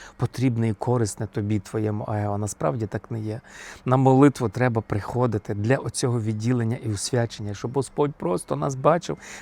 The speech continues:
перед своїм лицем. Так, і вдома в тебе, як часто люди кажуть, «Я там вдома перед Господом», і в спільноті, що є особливою жертвою, навіть в якійсь мірі трохи більшою, <clears throat> і молитись Господеві, навіть якщо під час молитви тебе починає трошки ковбасити, часто так буває,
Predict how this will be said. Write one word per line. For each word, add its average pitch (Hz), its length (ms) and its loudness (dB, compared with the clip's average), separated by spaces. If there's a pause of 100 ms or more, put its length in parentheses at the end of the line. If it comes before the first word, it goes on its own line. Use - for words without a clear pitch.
перед 127 240 2
своїм 120 400 2
лицем. 117 540 0 (800)
Так, 131 360 6 (240)
і 131 140 2
вдома 127 520 6
в - 80 -4
тебе, 107 320 2
як 101 120 2
часто 120 320 0
люди 110 200 2
кажуть, 104 320 -2
«Я 139 140 2
там 120 260 -6
вдома 110 400 0
перед 104 240 -2
Господом», 101 460 -2 (360)
і - 60 -4
в 123 60 -2
спільноті, 120 760 0
що - 220 -2
є 110 100 2
особливою 120 760 2
жертвою, 98 520 -2
навіть 110 280 0
в - 20 2
якійсь 110 300 -4
мірі 123 220 0
трохи - 300 -4
більшою, 117 540 -2 (360)
<clears throat> - 280 -10
і 190 300 8
молитись 151 400 8
Господеві, 120 520 2
навіть 139 240 2
якщо 135 240 2
під 135 160 -6
час 131 240 2
молитви 131 400 6
тебе 117 200 2
починає 120 440 2
трошки - 320 -6
ковбасити, 110 760 2
часто 107 300 0
так 107 160 0
буває, 117 440 4